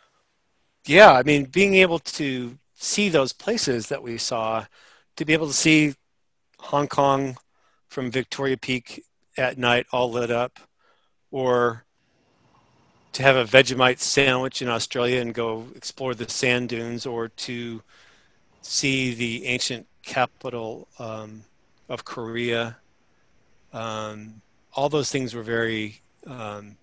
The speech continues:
very exciting. And it was also, um, it also helped me as a, as a curious person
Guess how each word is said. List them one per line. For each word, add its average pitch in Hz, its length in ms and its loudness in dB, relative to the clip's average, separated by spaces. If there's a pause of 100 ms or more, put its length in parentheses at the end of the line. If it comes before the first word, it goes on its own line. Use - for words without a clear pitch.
(140)
very 113 220 -2
exciting. 107 680 -6 (1160)
And 139 200 -6 (360)
it 143 80 -8
was 131 160 -8
also, 135 760 0 (880)
um, 113 680 -6 (840)
it 147 100 -2
also 185 340 2
helped 156 260 -2
me 139 400 0
as 143 200 4
a, 135 200 2
as 151 160 6
a 147 60 -4
curious 147 320 -2
person 135 420 -4